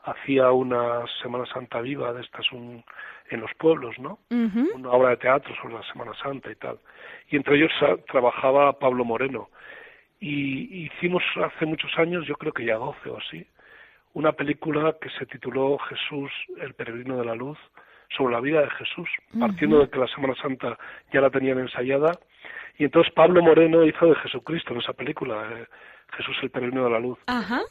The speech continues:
Speaker 1: Y ahí tuvo la vocación de hacer cine, es decir, dejó todo, se marchó a estudiar cine y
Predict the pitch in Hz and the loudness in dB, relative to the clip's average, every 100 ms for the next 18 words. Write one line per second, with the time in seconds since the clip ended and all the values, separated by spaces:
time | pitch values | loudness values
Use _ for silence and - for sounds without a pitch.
0 | _ 147 139 135 151 170 - 170 165 147 | _ 2 6 6 4 0 4 8 10 8
1 | 135 - - - 151 160 147 131 117 117 | 6 0 -4 2 4 4 2 -2 -2 -4
2 | 113 - - - 120 110 107 113 131 107 | -8 -10 -14 -12 -12 -12 -14 -14 -12 -12
3 | 104 - 131 147 151 180 202 _ - - | -12 -10 -6 -2 -2 -2 -8 _ -20 -20
4 | _ - 131 117 - 131 - 120 107 107 | _ -8 -6 -6 -6 -8 -8 -6 -6 -6
5 | - 139 165 208 _ _ _ _ _ _ | -6 -6 -6 -8 _ _ _ _ _ _
6 | _ - 127 | _ -18 -14